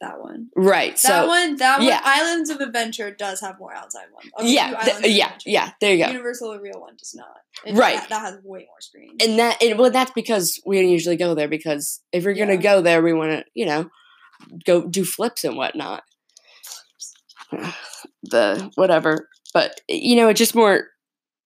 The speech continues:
Speaker 2: it, it just keeps you stimulate-, y-, you know, you're kinda weighing it out. Yes, you
Speaker 1: Yeah.
Speaker 2: have to wait, but, it, you know, with the adrenaline, it does keep you more stimulated. And then,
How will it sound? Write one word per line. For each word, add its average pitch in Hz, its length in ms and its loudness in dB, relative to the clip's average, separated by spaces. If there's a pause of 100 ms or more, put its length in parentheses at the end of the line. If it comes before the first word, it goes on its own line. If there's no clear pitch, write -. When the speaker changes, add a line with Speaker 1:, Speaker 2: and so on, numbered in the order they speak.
(680)
Speaker 2:
it, 220 440 0
it 233 140 4
just 247 180 0
keeps 254 180 -6
you 196 60 -4
stimulate-, 214 560 -2
y-, - 180 -10
you 226 160 -2
know, 160 280 0 (1600)
you're 202 120 -6
kinda 247 240 0
weighing 175 320 4
it 156 120 0
out. 160 380 0
Yes, 190 300 0
you 202 60 -4
Speaker 1:
Yeah. 202 80 4
Speaker 2:
have 202 120 -2
to 180 120 -2
wait, 160 400 0 (120)
but, 180 180 2
it, - 160 -4
you 226 220 -6
know, 220 100 2
with 202 160 -2
the 240 180 -2
adrenaline, 185 600 0
it 180 140 -2
does 180 260 0
keep - 200 -18
you 170 60 -10
more 160 120 -2
stimulated. 160 840 2
And 165 160 2
then, 147 300 -2